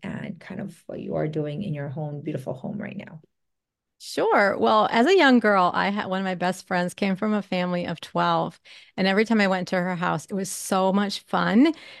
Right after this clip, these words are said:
Speaker 2: to have all these people to, to play with and do things. There was always so much going on. And that's when my first dream started to be a mom of many. I wanted twelve kids. And so when I got married, um, my husband's like,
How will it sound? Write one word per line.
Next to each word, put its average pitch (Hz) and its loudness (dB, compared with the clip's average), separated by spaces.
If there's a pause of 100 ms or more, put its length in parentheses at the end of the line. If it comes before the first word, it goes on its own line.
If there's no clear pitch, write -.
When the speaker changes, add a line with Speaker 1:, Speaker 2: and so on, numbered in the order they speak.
(100)
Speaker 2:
to 240 2
have 202 4
all 233 4
these 254 0
people 208 -2
to, 180 -4 (220)
to 247 -12
play 311 -2
with 269 2
and 214 2
do 254 0
things. 240 0
There 214 -4
was 208 -6
always 233 -6
so 247 0
much 240 2
going 220 0
on. 196 0
And 180 -4
that's 180 -2
when 226 0
my 214 2
first 190 -4
dream 180 -2
started 214 2 (560)
to 214 2
be 196 2
a 202 2
mom 180 4
of 175 -2
many. 165 -4 (280)
I 202 4
wanted 254 6
twelve 240 4
kids. - -2 (320)
And 202 2
so 214 2
when 208 4
I 202 0
got 190 -2
married, 294 4
um, 220 0
my 220 0
husband's 220 -2
like, 208 -2